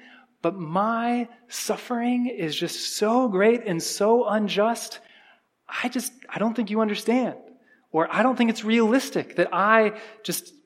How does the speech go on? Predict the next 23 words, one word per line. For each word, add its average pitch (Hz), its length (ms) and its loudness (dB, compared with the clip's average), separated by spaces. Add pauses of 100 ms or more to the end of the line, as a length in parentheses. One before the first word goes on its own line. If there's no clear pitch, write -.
(120)
suffer 214 640 2
graciously 208 880 0
in 156 100 2
this 180 180 -2
way 202 180 8
that 214 140 4
Peter's 208 300 -2
saying. 233 240 4
It's 202 180 -4
too 240 240 2
hard. 180 440 4 (340)
It's 226 180 2
not 233 240 4
possible." 247 600 2 (2000)
Well, 147 80 -12
that's - 160 -12
why 185 100 0
Peter 190 380 -2
writes 190 240 4
verse 190 300 -4 (260)
twenty-four 220 640 0
here. 127 260 -6 (300)
How, 247 480 4